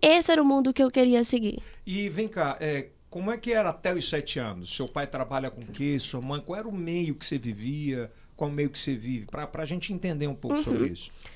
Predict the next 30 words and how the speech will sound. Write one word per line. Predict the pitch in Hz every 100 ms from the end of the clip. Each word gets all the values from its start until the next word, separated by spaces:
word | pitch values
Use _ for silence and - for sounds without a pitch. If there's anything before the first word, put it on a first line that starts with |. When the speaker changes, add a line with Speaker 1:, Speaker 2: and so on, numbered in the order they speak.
| - -
Speaker 1:
Então, | 339 294 220 214
o |
meu | 233 240
pai, | 262 277 247 240 277
ele | 311 302
era | 302
segurança. | - 269 294 269 226 226 - 294 427 - - - - - - - - -
É, | - 233 233 233 226
em | 247
meio | 247 254 262
à | 254
crise, | - 285 285 285 254
acabou | 254 254 240 240 247
que | 247 - 254
saiu | 247 - 247 240 233
do | 220
emprego. | 214 233 254 262 254 247
Minha | 247 247
mãe, | 254 277 302
professora | 285 277 - 247 - 277 269
bibliotecária, | 254 233 233 240 240 - 233 233 247 262 277 - - - -
formada | - 240 233 233 233 220 233 233
em | 233 233
f-, | - - - -
professora | - 247 254 285
de | 254
filosofia | 277 262 247 285
e | 285
biblioteconomia. | 277 254 254 247 247 233 240 247 285 311
Speaker 2:
Uhum. | 139 180